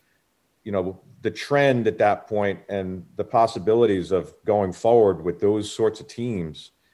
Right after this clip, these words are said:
and the complexion of those sorts of teams really kind of fell by the wayside. And those big macro elements like that, that speak to things beyond and so much more significant than baseball, are so important to have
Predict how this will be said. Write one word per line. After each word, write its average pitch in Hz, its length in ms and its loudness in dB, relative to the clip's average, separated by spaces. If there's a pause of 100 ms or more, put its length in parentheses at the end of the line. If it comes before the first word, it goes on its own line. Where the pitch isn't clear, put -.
(120)
and 87 80 -6
the 90 60 -6
complexion 117 600 -2
of 90 100 0
those 87 200 0
sorts 87 280 -6
of - 60 -20
teams 85 340 -8
really 104 200 2
kind 92 220 -4
of 82 100 -8
fell 90 380 -2 (400)
by 90 120 2
the 87 100 4
wayside. 95 440 2
And 85 120 -4
those 92 160 -4
big 143 480 -4 (640)
macro 113 640 4
elements 113 580 2
like 87 240 0
that, 87 360 -2
that 87 160 -6
speak - 420 -10
to 87 240 0
things 92 460 -4
beyond 92 600 -2
and 80 220 -8
so - 180 -6
much 101 180 -4
more 92 140 -2
significant 101 580 -6
than 76 120 -6
baseball, 87 640 -2 (100)
are 113 80 -2
so 131 200 2
important 110 440 -2
to 90 80 -4
have 92 440 -2